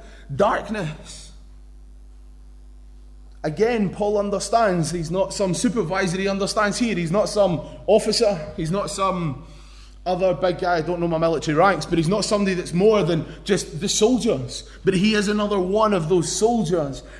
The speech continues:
that is under Christ. Soldiers move at the command of their officer. So do we, as the body, we move to the command of Christ. Do we do it?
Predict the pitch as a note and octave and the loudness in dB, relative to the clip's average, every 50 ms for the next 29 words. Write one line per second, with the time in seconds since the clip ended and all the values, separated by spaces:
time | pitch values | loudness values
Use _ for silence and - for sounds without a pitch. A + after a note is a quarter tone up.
0 | - - D#3+ E3+ E3+ E3 D3+ D3+ - - G3 G#3 G3 F#3+ F3 D#3+ D3+ C#3+ C3 B2 | -6 -2 0 2 2 2 0 0 2 4 4 6 6 6 6 6 6 6 4 0
1 | - - - - - - - F#3+ F#3+ F3+ E3 D3 B2+ - - - - - - - | -6 -12 -16 -18 -18 -8 -6 -4 -4 -2 -4 -6 -8 -10 -16 -16 -16 -16 -16 -16
2 | - - - - - - - - - - - - - - - - - - - - | -18 -20 -20 -20 -20 -20 -20 -20 -20 -20 -20 -20 -20 -20 -20 -20 -20 -20 -20 -20
3 | - - - - - - - - - - - - - - - - - G3 G#3 E3+ | -20 -20 -20 -20 -20 -20 -20 -20 -20 -20 -20 -20 -20 -20 -16 -2 -2 -2 0 0
4 | G3 F#3+ D#3 E3 F3 G3+ A3+ G3 D#3 D#3+ D#3+ D#3 - - E3 D#3+ E3+ F#3 F#3+ F#3+ | -2 0 0 2 2 2 2 0 -2 -4 -6 -8 -6 -6 -4 -4 -2 -2 -2 -2
5 | F#3 E3 E3 D3 C#3+ D#3 D3 E3+ G#3+ G3+ - G#3+ - - G3+ D3+ D#3 D#3 - - | -2 -2 -4 -4 -2 -2 0 0 -2 -4 -6 -8 -10 -10 -10 -12 -12 -14 -18 -20
6 | - - - - - - - - - - - - - - - - - - - - | -20 -20 -20 -20 -20 -20 -20 -20 -20 -20 -20 -20 -20 -20 -20 -20 -20 -20 -20 -18
7 | - - F#3 F#3 F#3 F3 F3 G#3 A3+ A3+ G#3 F#3 F3 D#3+ C#3+ E3+ D3+ F3+ G3+ A3 | -6 -2 0 2 2 2 2 0 0 0 0 0 -2 -2 -2 -4 0 2 4 4
8 | A3 G3 F3+ E3+ E3+ E3+ E3+ E3 E3 F3+ G#3 A3 A3 G3 E3 D3 - - - - | 4 4 4 2 2 2 2 2 2 2 2 4 4 2 0 -2 -6 -12 -16 -18
9 | - - - G#3 F3+ D#3 D3+ - - F3 E3+ F3+ F#3 G3 G3+ F#3 F3+ E3 D3 C3 | -8 -2 0 0 0 0 0 0 0 2 2 0 0 2 0 0 2 0 0 -2
10 | - - - - - - - D#3+ D3+ D3 - - - G3 G3 G3 F3+ D3 D3 D3 | -4 -12 -16 -20 -18 -4 -2 -2 -2 -2 -6 -6 -4 -4 -2 -2 -2 -4 -6 -8
11 | - - - - - - - - - - - - - - - - - - - - | -14 -14 -14 -14 -16 -16 -18 -18 -20 -18 -20 -20 -20 -20 -20 -20 -20 -20 -20 -20
12 | - - - - - - - - - E3 D#3+ E3+ D#3+ E3 G3+ D4 D4 | -20 -20 -20 -20 -20 -20 -18 -6 -4 0 2 2 4 4 2 2 0